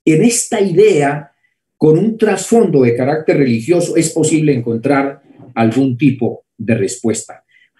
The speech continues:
Por la gran, digamos, importancia que tuvo y sigue teniendo estas ideas en la cultura occidental. Digo, estas ideas de origen fundamentalmente cristiano.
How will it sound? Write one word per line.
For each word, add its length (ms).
Por 200
la 140
gran, 260
digamos, 400
importancia 1300
que 300
tuvo 580
y 140
sigue 300
teniendo 680
estas 460
ideas 640
en 180
la 160
cultura 720
occidental. 800
Digo, 240
estas 320
ideas 320
de 60
origen 520
fundamentalmente 1160
cristiano. 440